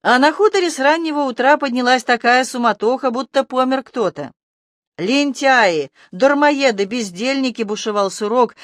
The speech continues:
ворвавшись в каморку и пинками разбудив работников.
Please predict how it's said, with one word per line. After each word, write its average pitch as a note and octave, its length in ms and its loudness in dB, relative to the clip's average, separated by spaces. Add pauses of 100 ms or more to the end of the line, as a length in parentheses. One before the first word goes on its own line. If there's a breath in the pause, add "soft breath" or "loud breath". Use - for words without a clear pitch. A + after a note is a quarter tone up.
(140)
ворвавшись A3 680 2
в - 60 -20
каморку A#3+ 600 0 (160 loud breath)
и B3 140 -6
пинками A#3+ 540 -2
разбудив G3+ 460 -6
работников. F#3+ 640 -4